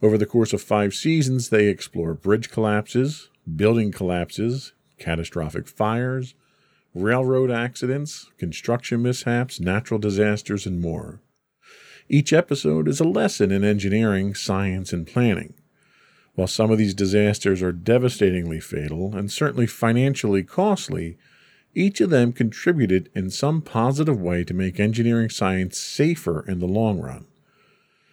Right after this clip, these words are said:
Most people watch these shows, these types of shows, for the wow factor of a building collapsing or a massive explosion. I tend to watch these to gain an appreciation for just how difficult it is to make things in our modern world function.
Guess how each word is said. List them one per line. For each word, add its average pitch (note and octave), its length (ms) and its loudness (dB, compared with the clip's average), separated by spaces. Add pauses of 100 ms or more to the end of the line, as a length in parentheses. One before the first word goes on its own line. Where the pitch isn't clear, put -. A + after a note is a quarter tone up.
(140)
Most A3 340 2
people E3+ 320 2
watch A#2+ 420 0
these A2+ 220 0
shows, F#2+ 540 0
these G#2+ 220 -2
types G2+ 260 0
of E2+ 120 -6
shows, E2 400 -4
for A#2 140 -2
the A#2 80 2
wow A2+ 300 2
factor D#2 520 -6
of D2+ 100 -6
a D#2 80 -4
building F#2+ 460 0
collapsing F2 880 -4
or C#2+ 460 -4
a C#2+ 40 -6
massive F2 400 2
explosion. F#2 800 0 (600)
I E3+ 100 0
tend F3 300 -2
to D3 80 4
watch A#2 420 0
these G2+ 520 -2 (340)
to D#3+ 80 4
gain F3 320 2
an E3+ 100 2
appreciation B2 840 0
for F#2+ 160 -2
just A#2+ 320 0
how D#3+ 180 -2
difficult B2+ 680 0
it F2+ 80 -2
is G#2+ 240 2
to - 120 -8
make G2+ 240 -2
things A2+ 320 -2
in G2 100 0
our F2+ 100 -2
modern F#2 480 0
world F#2 320 2
function. - 500 -6